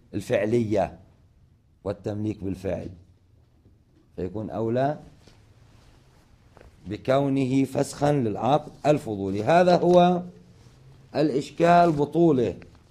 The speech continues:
وأما جواب المصنف فمبني على منع ما ذكر من عدم اجتماع الصحتين.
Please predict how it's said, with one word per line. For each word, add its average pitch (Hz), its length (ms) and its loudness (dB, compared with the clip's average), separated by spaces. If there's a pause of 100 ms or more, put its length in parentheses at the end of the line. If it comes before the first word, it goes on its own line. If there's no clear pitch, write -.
(840)
وأما 160 340 2
جواب 165 340 8
المصنف 165 800 0 (1300)
فمبني 151 600 0
على 127 300 -2
منع 165 380 2
ما 135 260 -2
ذكر 135 420 -2
من 127 280 -4
عدم 123 520 2 (1160)
اجتماع 127 760 -2
الصحتين. 104 1000 -8